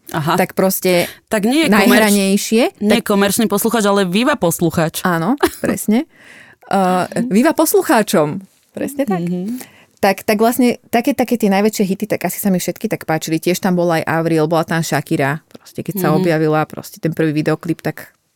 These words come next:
Speaker 2: kto nechcel byť Shakira? A kto
Speaker 1: Mhm.
Speaker 2: nechcel mať reťazky okolo zadku? A olele, olele, olele, vieš,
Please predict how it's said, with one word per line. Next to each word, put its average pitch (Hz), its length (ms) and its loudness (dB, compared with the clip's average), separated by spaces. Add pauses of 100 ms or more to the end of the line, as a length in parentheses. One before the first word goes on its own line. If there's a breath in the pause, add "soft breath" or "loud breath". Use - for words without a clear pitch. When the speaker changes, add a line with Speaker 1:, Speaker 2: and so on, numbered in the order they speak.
(580)
Speaker 2:
kto 170 220 2
nechcel 190 260 2
byť 180 160 2
Shakira? 220 440 2 (360)
A - 80 -12
kto 175 160 2
Speaker 1:
Mhm. 180 80 4
Speaker 2:
nechcel 202 240 2
mať 190 160 2
reťazky 196 460 0
okolo 196 260 2
zadku? 208 380 0
A 190 120 4
olele, 170 320 4
olele, 202 380 4
olele, 202 260 2 (200)
vieš, 196 280 -2